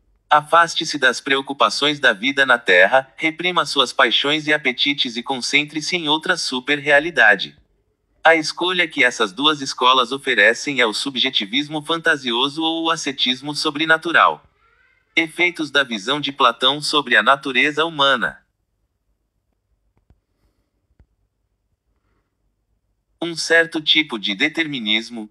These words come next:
você não tem controle sobre o conteúdo de suas emoções, gostos,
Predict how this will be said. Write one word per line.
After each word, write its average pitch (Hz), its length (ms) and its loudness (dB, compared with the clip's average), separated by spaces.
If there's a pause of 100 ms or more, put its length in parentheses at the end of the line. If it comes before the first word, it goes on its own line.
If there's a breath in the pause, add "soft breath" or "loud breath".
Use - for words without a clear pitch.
(120)
você 156 380 -4
não 170 180 -4
tem 170 200 -4
controle 113 520 -4
sobre 110 360 -4
o 95 40 -12
conteúdo 143 600 -4
de 113 120 -6
suas 143 320 -2
emoções, 123 760 -2 (160 soft breath)
gostos, 147 600 -4